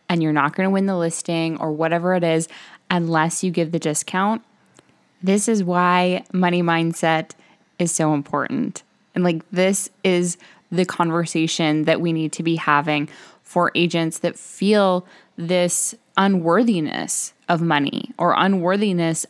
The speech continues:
of winning all of these listings or winning all of these buyers, right? Feeling like no one wants to work with them unless they give a discount, or feeling like, you know, they're a new agent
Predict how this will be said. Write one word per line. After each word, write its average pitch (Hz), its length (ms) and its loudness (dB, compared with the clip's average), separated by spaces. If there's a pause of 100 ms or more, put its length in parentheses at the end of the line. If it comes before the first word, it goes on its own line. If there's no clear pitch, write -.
of 170 320 2 (300)
winning 175 640 2 (600)
all 175 220 4
of 165 100 -2
these 160 220 0
listings 160 440 -2
or 175 80 2
winning 170 380 2
all 160 160 2
of 156 140 -2
these 147 240 0
buyers, 139 580 2
right? 147 340 2 (220)
Feeling 202 400 2
like 160 340 0 (280)
no 175 240 4
one 180 200 2
wants 165 260 0
to - 60 -4
work 175 220 0
with 180 140 -2
them 165 180 0
unless 165 720 0 (180)
they 165 160 2
give 151 360 0
a 139 80 -2
discount, 151 480 0
or 151 80 0
feeling 196 420 0
like, 165 300 0 (260)
you 175 140 0
know, 160 180 2
they're 160 200 2
a 160 60 2
new 170 220 2
agent 170 680 0